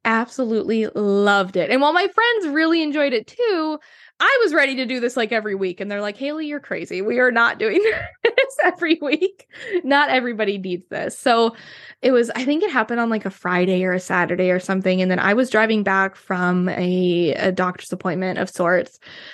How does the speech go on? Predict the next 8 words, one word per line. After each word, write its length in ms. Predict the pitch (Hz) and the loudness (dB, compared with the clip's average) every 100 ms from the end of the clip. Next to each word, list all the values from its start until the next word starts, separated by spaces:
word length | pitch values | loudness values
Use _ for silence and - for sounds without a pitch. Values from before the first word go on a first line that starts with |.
| - | -8
and 600 | - 214 190 185 175 180 - _ _ | 0 2 4 2 0 -4 -10 _ _
it, 140 | - 240 | 0 2
like, 260 | 226 - - | 2 0 -16
hit 320 | - 330 302 | -6 0 0
me. 300 | 214 170 - - _ _ - _ _ | -2 -10 -10 -20 _ _ -20 _ _
I 180 | 208 226 | -4 -2
was 220 | 240 269 | 0 2
like, 340 | 277 240 220 | 2 2 0